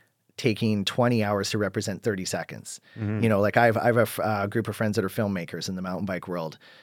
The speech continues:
Speaker 1: um, make some of the finest films that I believe exist in terms of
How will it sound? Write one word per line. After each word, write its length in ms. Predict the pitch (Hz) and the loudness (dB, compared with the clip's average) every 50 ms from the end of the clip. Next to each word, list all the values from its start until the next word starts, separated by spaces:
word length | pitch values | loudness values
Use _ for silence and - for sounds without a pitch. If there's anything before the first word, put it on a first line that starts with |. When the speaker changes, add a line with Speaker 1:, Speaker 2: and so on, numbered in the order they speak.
| - _ | -14 _
Speaker 1:
um, 340 | - 110 101 98 98 95 98 | -2 -2 0 0 0 0 2
make 140 | 107 104 - | 0 0 0
some 160 | - 131 107 | 0 0 0
of 40 | 98 | 0
the 60 | 95 | 0
finest 400 | - - 113 101 101 98 98 - | -2 -2 -2 -2 0 -2 -4 -4
films 540 | - 113 95 95 95 92 90 - - - - - _ | -2 -2 -2 -2 -2 -4 -4 -6 -8 -10 -12 -16 _
that 280 | - 107 110 107 98 - - | -16 -12 -8 -8 -8 -6 -4
I 140 | - 104 101 | -4 -4 -2
believe 300 | 92 101 98 95 82 90 | -2 -2 -2 -4 -4 -6
exist 460 | 82 - 104 107 98 82 - - 98 | -6 -6 -4 -4 -4 -4 -4 -6 -8
in 260 | - 104 107 101 92 | -4 -2 -2 -2 -2
terms 320 | - - 107 95 98 95 | -2 -4 -2 -2 -2 -2
of 200 | 107 98 92 - | -2 -2 -2 -4